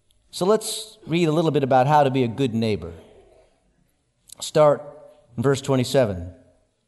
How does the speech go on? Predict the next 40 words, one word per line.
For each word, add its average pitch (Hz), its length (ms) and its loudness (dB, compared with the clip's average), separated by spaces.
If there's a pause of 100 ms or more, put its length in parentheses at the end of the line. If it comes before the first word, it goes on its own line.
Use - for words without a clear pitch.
(380)
"Do 240 120 4
not 226 280 6
withhold 156 520 2
good 147 320 2
from 135 200 0
those 143 320 4
who 139 80 0
deserve 123 420 0
it - 380 -6
when 156 180 2
it 175 100 0
was 131 240 -2
in, 165 280 -2
when 151 160 0
it 156 100 0
is 139 160 -2
in 156 100 0
your 143 140 2
power 139 460 2
to 139 180 -2
act. 139 300 0 (260)
Do 247 160 4
not 240 220 4
say 160 320 0
to 151 120 -2
your 135 140 2
neighbor, 127 420 2
'Come 202 280 2
back 147 200 6
later, 151 380 4
I'll 147 140 6
give 143 160 0
it 147 120 -4
tomorrow 139 500 4
when 143 220 0
you 135 120 0
have 135 320 0
it 147 100 -4
with 135 300 -2
you.' 175 360 -2